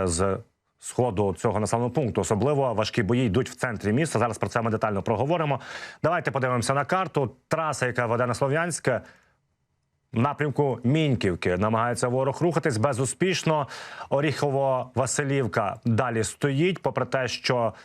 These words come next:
ще два тижні тому вони намагалися туди просуватися безуспішно. Ось, власне, від населеного пункту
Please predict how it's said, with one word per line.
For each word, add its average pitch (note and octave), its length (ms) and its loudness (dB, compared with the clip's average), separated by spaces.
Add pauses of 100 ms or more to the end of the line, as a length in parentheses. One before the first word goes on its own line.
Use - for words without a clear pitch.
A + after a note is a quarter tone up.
ще - 220 -2
два A#2 220 2
тижні B2 260 0
тому A2 380 0
вони G#2 220 2
намагалися G#2 680 0
туди G#2+ 300 0
просуватися C#3 760 0 (180)
безуспішно. A#2+ 720 0
Ось, B2 220 0
власне, A2 360 0
від A2 80 0
населеного A#2+ 320 -2
пункту A#2+ 340 0